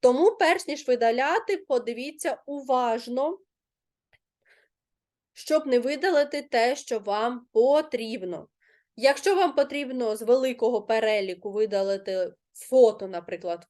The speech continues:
перелік фотографій, видалити треба лише одно, то правило залишається таким самим. Наводите курсив на потрібний значок, на потрібне фото, натискаєте праву клавішу миші,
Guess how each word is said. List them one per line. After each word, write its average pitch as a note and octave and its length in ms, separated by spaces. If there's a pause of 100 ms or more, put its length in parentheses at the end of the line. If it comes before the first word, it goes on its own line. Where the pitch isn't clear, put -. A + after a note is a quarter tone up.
(100)
перелік G#3+ 460
фотографій, G3+ 960 (280)
видалити B3 600
треба A3+ 340
лише G#3+ 360
одно, D#4 280
то D#4 160
правило E4 440
залишається A3+ 580
таким A#3+ 340
самим. G#3 400 (260)
Наводите A#3+ 600
курсив A#3+ 500
на B3+ 240
потрібний F#3+ 840
значок, G3 560
на A3+ 200
потрібне G3+ 520
фото, D#4+ 440
натискаєте G3 760
праву C#4 500
клавішу F#3 540
миші, D#4+ 460